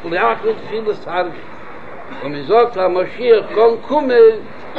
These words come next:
אין דער נעקסטן, אין דער נעקסטן צוויי שאער. און נאך מער, ער קען נאך קומען אין דער ברג, אין דער בלאט, אין דער, אין דער נעקסטן שאער. און נאך מער, ער קען נאך קומען,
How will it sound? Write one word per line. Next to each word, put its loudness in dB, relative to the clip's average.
אין 0
דער 6
נעקסטן, 2
אין 0
דער 6
נעקסטן 2
צוויי 4
שאער. 2
און -2
נאך 6
מער, 8
ער 4
קען 2
נאך 6
קומען 2
אין 0
דער 6
ברג, 6
אין -8
דער -4
בלאט, 2
אין -6
דער, 4
אין -8
דער 6
נעקסטן 2
שאער. 6
און -6
נאך 4
מער, 6
ער 2
קען 4
נאך 6
קומען, 0